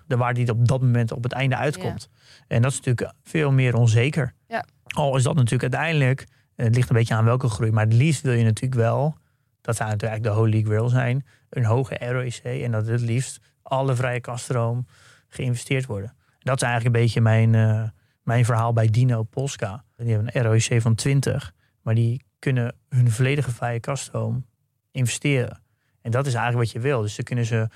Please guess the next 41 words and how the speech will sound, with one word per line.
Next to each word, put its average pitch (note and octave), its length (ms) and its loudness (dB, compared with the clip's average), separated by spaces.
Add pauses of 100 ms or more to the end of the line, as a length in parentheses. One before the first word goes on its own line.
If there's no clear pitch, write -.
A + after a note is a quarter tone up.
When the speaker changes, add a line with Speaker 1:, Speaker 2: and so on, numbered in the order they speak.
(240)
Speaker 1:
gewoon A2+ 200 -4
honderd C3+ 400 2
procent B2+ 320 -2
hun B2 120 2
vrije A#2 200 0
kaststroom C3+ 340 -2
tegen A#2 180 -6
twintig D3+ 300 -4
procent C#3 400 -2
investeren. A#2 640 -8 (480)
Ja, G#2+ 180 -2
ik - 180 -8
haal A#2+ 240 0
zelf B2+ 200 0
geen B2+ 160 0
twintig A#2+ 260 -2
procent - 220 -2
rendement. A2+ 480 2 (500)
Dus B2 160 -4
ik A#2 100 -6
geef A#2+ 120 -2
het G#2+ 100 -4
geld B2 180 -2
graag B2+ 240 0
aan A#2+ 100 4
Dino, A#2+ 340 2
omdat C3+ 280 -6
Speaker 2:
Ja. A3 120 -2
Speaker 1:
die C3+ 120 -4
tegen A#2+ 200 -4
twintig B2 280 -2
procent C3+ 220 -4
kan A2+ 140 -6
investeren. A2+ 500 -10
Dus A#2+ 220 -10
daar C#3 320 -2
wil C3 140 2
je B2+ 140 2
juist A2+ 300 2
niet C3+ 340 2 (460)
hebben, A#2+ 460 -2